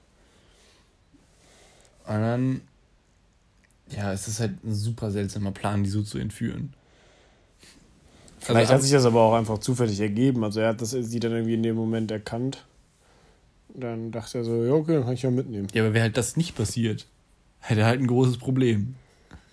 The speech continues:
Speaker 2: Ja.
Speaker 1: Weil dann wären die halt einfach alle erschossen worden, wie es dann im Prin-, im Prinzip auch passiert ist.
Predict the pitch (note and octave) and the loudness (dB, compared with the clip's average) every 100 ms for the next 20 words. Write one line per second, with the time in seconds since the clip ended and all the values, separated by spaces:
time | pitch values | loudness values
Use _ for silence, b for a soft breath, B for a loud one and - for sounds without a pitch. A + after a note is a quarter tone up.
0 | b b b b _ _ _ - A2+ A2 | b b b b _ _ _ -14 -8 -4
1 | A2 A2 B2+ - - - A2 G#2+ G#2+ A2+ | -4 -4 -6 -12 -20 -4 0 2 2 2
2 | A#2+ A#2+ B2 A#2+ A#2+ B2 B2 B2 A#2+ B2 | 0 -2 -4 -6 -4 -4 -4 -4 -6 -6
3 | A#2 A2+ A2+ A2+ A2+ G#2+ A2 A2 B2 C3+ | -4 -2 0 2 0 -2 -4 -4 -6 -10
4 | B2+ A#2+ A2+ A2+ A#2+ A#2+ A#2+ B2 B2+ C#3 | -8 -8 -8 -8 -8 -6 -4 -4 -2 0
5 | B2+ B2+ C3 B2 B2+ - - C3 - C#3 | -2 -2 -4 -4 -6 -12 -10 -8 -6 -8
6 | - F3 - | -8 -12 -16